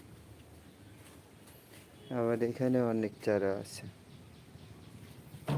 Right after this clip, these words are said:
ও ভালো কথা, আজকে কয়টা কুরিয়ার করতেছি। অরিজিনাল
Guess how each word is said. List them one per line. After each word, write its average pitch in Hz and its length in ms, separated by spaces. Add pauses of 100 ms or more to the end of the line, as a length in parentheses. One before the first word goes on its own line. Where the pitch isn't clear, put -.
(3250)
ও 143 40 (200)
ভালো 127 200 (120)
কথা, 127 300 (1800)
আজকে 120 280 (140)
কয়টা 123 260 (120)
কুরিয়ার 120 380 (100)
করতেছি। 117 520 (4000)
অরিজিনাল 123 500